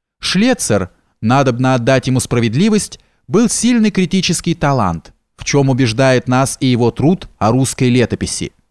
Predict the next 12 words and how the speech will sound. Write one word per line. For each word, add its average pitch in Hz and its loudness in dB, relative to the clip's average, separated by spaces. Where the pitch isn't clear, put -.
Но 165 2
в 165 2
этом 175 2
труде 170 0
он 226 2
отнесся 220 0
не 202 2
критически 196 0
к - -6
своему 170 2
исходному 175 0
пункту, 143 -2